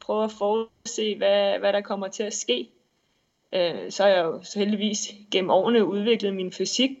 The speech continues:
til at, at jeg kan afvente lidt længere og stå i, ja,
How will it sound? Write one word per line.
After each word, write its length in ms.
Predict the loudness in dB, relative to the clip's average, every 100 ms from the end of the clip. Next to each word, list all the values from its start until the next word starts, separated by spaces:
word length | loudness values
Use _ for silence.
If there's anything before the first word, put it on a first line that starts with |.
| _ _
til 100 | 0
at, 420 | 2 4 2 0 -4 -16 -20 _ _ _ -6
at 100 | 0
jeg 100 | 2
kan 100 | 4
afvente 480 | 4 4 0 -4 -6
lidt 180 | -6 -8
længere 420 | -8 -6 -4 -4
og 280 | -2 -4 -6
stå 340 | -8 -6 -4
i, 460 | -6 -6 -8 -10 -12 -20 -20 _ _ _ _ _ -10
ja, 260 | -6 -2